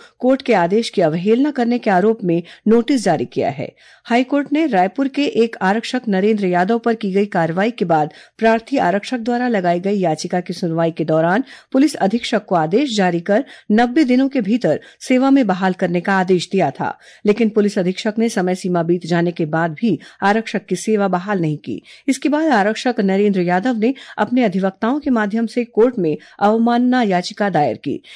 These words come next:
इस मामले पर सुनवाई करते हुए हाईकोर्ट ने पुलिस अधीक्षक आशुतोष सिंह को अवमानना नोटिस जारी कर जवाब पेश करने का निर्देश दिया है।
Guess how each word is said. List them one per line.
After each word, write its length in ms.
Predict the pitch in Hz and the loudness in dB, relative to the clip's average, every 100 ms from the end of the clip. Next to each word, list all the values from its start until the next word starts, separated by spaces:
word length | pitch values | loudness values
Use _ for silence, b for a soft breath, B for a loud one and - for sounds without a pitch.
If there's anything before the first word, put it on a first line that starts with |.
| B | B
इस 180 | 226 220 | 0 2
मामले 340 | 190 185 208 233 | 2 2 2 0
पर 140 | 240 | 0
सुनवाई 340 | 220 180 175 | -2 -2 -2
करते 320 | 170 180 185 208 | -2 -4 -2 -2
हुए 180 | 220 | -2
हाईकोर्ट 480 | 220 175 156 - 254 247 | -2 -2 -2 -2 -2 0
ने 120 | 247 | -2
पुलिस 320 | 247 185 175 | 0 -2 -2
अधीक्षक 400 | 175 190 - 226 233 B - | -2 -4 -2 -4 -6 B -4
आशुतोष 440 | 180 220 196 180 | -2 -2 -2 -2
सिंह 220 | - 254 | 0 -2
को 260 | 262 240 262 B - | 2 0 0 B 0
अवमानना 540 | 202 226 247 269 277 | 2 2 2 2 2
नोटिस 380 | 247 214 226 185 | 2 2 0 0
जारी 240 | 185 233 | 0 -2
कर 220 | 247 156 143 B - | -2 -4 -4 B -4
जवाब 360 | 202 214 240 240 | 0 0 -2 0
पेश 160 | 185 | 0
करने 260 | - 160 165 | 0 -4 -4
का 120 | 220 | -2
निर्देश 460 | 202 156 151 151 - | -2 -2 -4 -8 -6
दिया 200 | 196 110 - | -4 -6 -6
है। 140 | - | -14